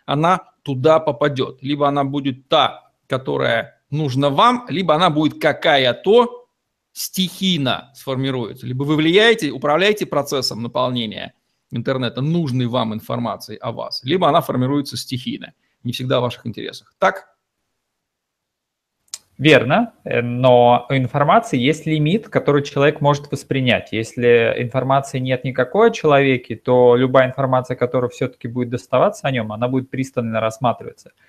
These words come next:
Speaker 2: А если о человеке есть тысячи упоминаний, то рассмотреть все проблематично, и всё равно будет браться какая-то квота, там, двадцать-тридцать статей, где примерно будет общее впечатление. Но они будут, естественно, браться из топа, то есть то, что вот, э,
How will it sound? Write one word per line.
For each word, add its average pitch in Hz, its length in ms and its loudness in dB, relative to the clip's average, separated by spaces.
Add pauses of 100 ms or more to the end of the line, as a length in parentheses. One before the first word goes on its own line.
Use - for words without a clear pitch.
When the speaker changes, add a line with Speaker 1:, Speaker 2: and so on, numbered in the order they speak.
(220)
Speaker 2:
А 113 100 4
если 139 280 2
о 131 80 4
человеке 135 500 0
есть 123 320 -4
тысячи 196 460 -4
упоминаний, 123 680 0
то 131 640 2
рассмотреть 127 720 -2
все 175 560 -2
проблематично, 127 720 -2
и 110 40 -6
всё - 160 -6
равно 135 180 -2
будет 123 240 -6
браться 123 400 -2 (260)
какая-то 123 520 0
квота, 113 500 0
там, 107 180 -10
двадцать-тридцать 120 600 -2
статей, 160 400 -2
где 117 420 -2 (460)
примерно 147 380 4
будет 123 280 -2
общее 135 260 -6
впечатление. - 400 -8
Но 123 80 4
они 160 280 2
будут, 139 280 -4
естественно, 143 320 -6
браться 127 380 0
из 127 160 -10
топа, 123 560 2
то - 80 -8
есть 110 160 -12
то, 127 120 -2
что - 200 -10
вот, 107 100 -10 (120)
э, 107 260 -4